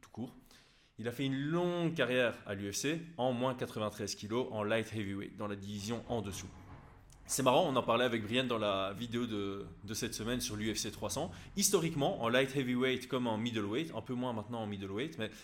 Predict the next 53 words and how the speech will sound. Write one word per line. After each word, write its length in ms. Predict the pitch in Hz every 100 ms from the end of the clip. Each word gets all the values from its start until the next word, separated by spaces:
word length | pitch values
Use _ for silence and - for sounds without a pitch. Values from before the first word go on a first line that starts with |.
| -
historiquement, 420 | 131 151 131 165
on 60 | 185
a 60 | 143
toujours 280 | 151 165
eu 180 | 175 156 - -
cette 220 | - 123
impression 340 | 147 135 156
d'avoir 240 | 147 117 113
un 100 | 104
top 200 | 120 -
trois, 360 | - 117 117 120
top 180 | 82
quatre, 300 | - 120 -
top 160 | - 110
cinq 380 | - 160 143 -
dans 100 | 120
ces 140 | 120
divisions, 420 | 104 110 104 123 87 - - - _
puis 200 | - 202
un 120 | 170
gap 180 | 147 147
de 80 | 127
niveau, 320 | 123 120 147
puis 160 | 143 143
le 100 | 113
reste. 320 | 92 82 - - - - - _
Ryan 340 | 101 139 156 143
Bader, 240 | 131 151
c'est 140 | 170 127
la 100 | 117
définition 640 | 113 156 160 143 - 160
du 160 | 135 127
meilleur 480 | 127 127 139 147 123
du 140 | 113
reste, 380 | 113 92 - - -
meilleur 440 | 110 131 131 135
du 120 | 113
subtop. 640 | 117 - 120 - 104 92 - - - -
Quand 100 | 110
on 40 |
regarde 180 | 131 196
sa 100 | 156
carrière 300 | 131 139 180
à 60 | 117
l'U 160 | 110
F 20 |
C, 240 | 101 240 254 - - -
il 160 | 110
a 260 | 147 165 - - - - - -
quasi 320 | 202 165 190
que 100 | 180
des 140 | 147
victoires. 500 | 147 147 123 95 -